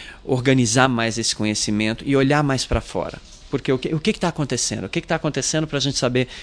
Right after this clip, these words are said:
como é que a gente se posiciona? E é um movimento muito bonito, porque quando a gente começou a querer entender o,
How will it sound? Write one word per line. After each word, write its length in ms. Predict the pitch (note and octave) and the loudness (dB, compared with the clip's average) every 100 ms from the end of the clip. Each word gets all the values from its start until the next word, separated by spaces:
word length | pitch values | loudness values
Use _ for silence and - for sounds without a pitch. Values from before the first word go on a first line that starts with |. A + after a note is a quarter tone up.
| - | -10
como 160 | - A#2+ | 0 2
é 60 | |
que 100 | C3+ | 2
a 40 | C3 | 0
gente 160 | B2+ | 0
se 100 | - | -2
posiciona? 680 | A#2+ B2 A#2 - A2 G#2 A2 - - - - - - | -2 -2 -2 -4 -2 -2 -4 -10 -18 -20 -20 -20 0
E 80 | D3+ | 2
é 40 | |
um 40 | A3 | 4
movimento 440 | A3+ G3 A3+ G3+ | 4 4 2 4
muito 220 | G3+ G#3 | 2 2
bonito, 560 | F3 F#3+ F#3 F#3 E3+ A2 - | 2 4 4 4 2 -4 -2
porque 500 | A2+ - B2 A2 G#2 - - - - - | -4 0 2 2 0 -8 -20 -20 -20 0
quando 300 | D#3+ E3+ E3+ | 2 4 4
a 60 | D3 | 2
gente 340 | D3 C#3 - | 2 0 -2
começou 480 | - C3 A#2+ - A#2+ | 0 2 2 2 2
a 100 | A#2+ | 0
querer 300 | - B2+ A#2 | -2 0 2
entender 540 | A#2 A2+ G#2 G#2 A2 | 0 0 0 2 0
o, 300 | G2+ F#2+ F#2+ | 2 -2 -6